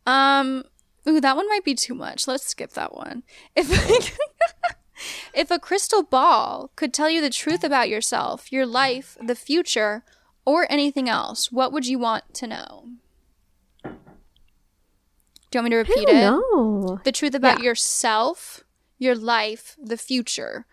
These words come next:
Speaker 1: or anything else. Like, you could ask it kinda like any question, and it would be, like, "I'll give you the
Speaker 2: Mm.
Speaker 1: answer."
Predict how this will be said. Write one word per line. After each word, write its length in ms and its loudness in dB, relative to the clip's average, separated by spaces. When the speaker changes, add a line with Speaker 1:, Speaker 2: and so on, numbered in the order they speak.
Speaker 1:
or 140 4
anything 460 -2
else. 640 -10
Like, 180 -2
you 80 -2
could 100 2
ask 260 2
it 120 -14
kinda 220 -2
like 160 -2
any 240 -4
question, 560 -4
and 100 -8
it 80 -8
would 140 -4
be, 360 -6
like, 160 -6
"I'll 100 0
give 180 0
you 60 6
the 120 4
Speaker 2:
Mm. 80 2
Speaker 1:
answer." 500 -4